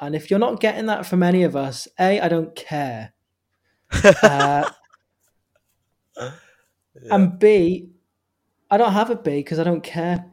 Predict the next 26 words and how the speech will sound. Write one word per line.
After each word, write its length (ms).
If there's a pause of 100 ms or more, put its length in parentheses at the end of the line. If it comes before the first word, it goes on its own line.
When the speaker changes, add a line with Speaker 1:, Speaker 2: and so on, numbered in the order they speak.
(140)
Speaker 1:
Um, 360 (240)
Speaker 2:
That's 220
it. 80
Speaker 1:
but 180 (400)
Springsteen, 800 (340)
please 520
just, 340 (440)
I, 200
I'm, 100 (200)
I'm 140
not 120
surprised 680
by 200
this 260
list. 540
And 320 (400)
sorry, 200
as 100
much 200
as 80
I 240
am 100
surprised 540
by 140
your 120
list, 300